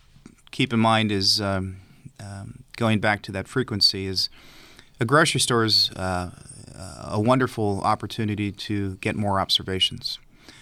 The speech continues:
So, uh, statistics, uh, in particular looking at, at time series analyses, is that we love data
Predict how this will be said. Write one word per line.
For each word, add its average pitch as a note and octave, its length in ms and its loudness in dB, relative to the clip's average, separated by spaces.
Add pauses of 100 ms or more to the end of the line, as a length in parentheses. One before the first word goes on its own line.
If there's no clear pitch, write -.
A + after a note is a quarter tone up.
(140)
So, G#2 380 0
uh, F#2+ 240 2
statistics, - 960 0
uh, F#2 200 -6 (920)
in G2+ 300 -4
particular C#3 420 2
looking A2+ 220 0
at, G2+ 120 0
at G2 140 0 (220)
time A#2 260 0
series B2+ 300 2
analyses, A#2+ 640 0
is G#2 160 2
that A2 160 2 (520)
we C3+ 120 4
love B2+ 460 4 (300)
data A2 480 4